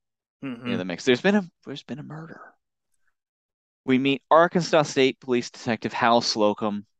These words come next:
Speaker 2: played by Harvey Keitel. Harvey Keitel, Academy, Academy favorite. We've met him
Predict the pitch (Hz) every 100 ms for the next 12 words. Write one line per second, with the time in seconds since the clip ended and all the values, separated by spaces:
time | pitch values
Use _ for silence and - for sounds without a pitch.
0 | _ 110 104 104 101 107 95 95 95 -
1 | 95 87 - 87 78 64 _ _ _ _
2 | - - _ _ 127 131 123 123 120 120
3 | 123 120 - _ _ _ 117 - 113 107
4 | 107 101 120 110 107 - 117 127 127 131
5 | 104 101 98 101 117 104 107